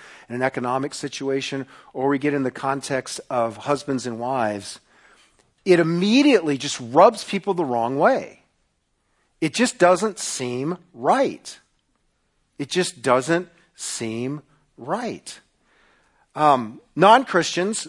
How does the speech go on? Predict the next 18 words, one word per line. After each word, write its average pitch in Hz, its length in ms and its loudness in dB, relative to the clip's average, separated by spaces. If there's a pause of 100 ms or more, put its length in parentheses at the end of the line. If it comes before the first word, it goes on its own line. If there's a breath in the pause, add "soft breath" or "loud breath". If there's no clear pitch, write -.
they, 185 220 4
they 180 220 0
look 202 220 6
at 208 120 2
those 185 180 2
passages, 170 640 2
and 156 220 -2
especially - 920 2
the 151 120 2
last 151 380 4
one, 85 240 -18 (1300)
especially 190 560 2
the 143 120 -2
last 131 320 0
one, 98 180 -14
the, 107 180 -14
the 117 340 -4
v-, 139 180 -14